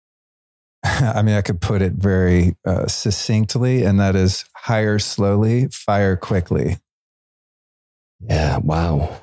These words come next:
Speaker 1: And the hire slowly part, I've gotten pretty good at with businesses that I've had over the years because I've learned that lesson before.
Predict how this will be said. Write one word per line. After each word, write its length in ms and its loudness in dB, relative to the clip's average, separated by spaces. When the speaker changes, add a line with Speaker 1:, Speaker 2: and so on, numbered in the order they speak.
Speaker 1:
And 420 2
the 100 0
hire 360 0
slowly 520 0
part, 440 0
I've 240 0
gotten 300 0
pretty 300 0
good 200 0
at 220 0
with 300 -2
businesses 640 2
that 100 0
I've 140 2
had 180 2
over 220 2
the 100 2
years 460 2
because 320 -2
I've 200 0
learned 200 4
that 140 0
lesson 280 0
before. 460 0